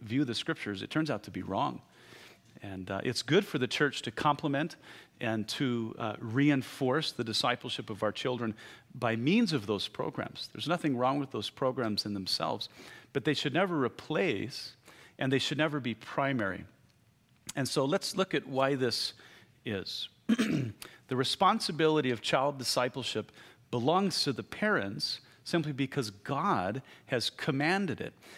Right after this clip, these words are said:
And if he's commanded it, we don't need any other reason. The new covenant command is in Ephesians six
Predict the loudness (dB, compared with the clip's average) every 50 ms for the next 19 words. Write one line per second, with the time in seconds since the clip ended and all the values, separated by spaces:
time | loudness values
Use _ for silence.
0 | -20 -4 0 0 0 2 2 0 0 0 0 -2 0 0 2 2 4 2 2 2
1 | 2 2 2 0 -2 -8 -18 -20 _ _ _ _ _ _ _ _ _ _ _ _
2 | _ _ _ _ _ _ _ _ _ _ _ -8 -6 -4 -2 -2 -2 -2 -2 -2
3 | -2 0 0 0 0 -2 -4 -4 -6 -6 -6 -6 -8 -10 -14 -18 _ _ _ _
4 | _ -20 -20 -20 -20 -20 -20 -2 _ 4 6 6 6 4 4 4 4 4 6 4
5 | 2 2 2 0 -2 0 2 2 4 4 4 2 2 0 2 2 2 0 0 0
6 | 0 0 2 2 2 2 2 0 0 0 0 0 -2 -2 -2 -4 -6 -6